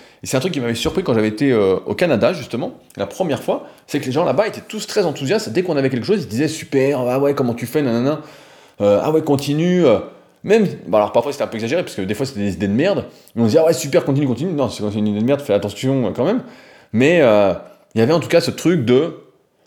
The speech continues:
positive attitude, j'ai envie de dire, de, de positive, de bonnes ondes. Et ça, c'est, euh, alors ça, j'ai pas besoin de le relire pour m'en rappeler, mais voilà, on doit encourager ceux qui veulent faire. Et normalement, vous faites partie également des gens qui veulent faire. Donc si tout le monde fait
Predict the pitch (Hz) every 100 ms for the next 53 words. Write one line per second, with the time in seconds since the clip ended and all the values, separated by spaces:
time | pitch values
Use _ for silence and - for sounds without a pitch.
0 | _ _ _ 190 185 160 131 170 160 -
1 | 135 135 123 - 143 160 117 113 110 123
2 | 147 107 98 92 90 - 107 - 143 123
3 | 135 143 104 139 143 107 147 123 - _
4 | _ _ _ _ _ _ - 107 - 120
5 | 123 - 123 120 104 90 - - _ 90
6 | 120 101 107 110 101 98 110 120 98 95
7 | 98 104 143 165 - - _ 107 113 87
8 | 110 117 135 - 170 147 131 127 170 156
9 | - 113 104 - 120 175 - - - _
10 | - 87 95 123 110 92 95 110 95 117
11 | 98 123 - 87 87 139 107 92 135 131
12 | 147 139 135 147 139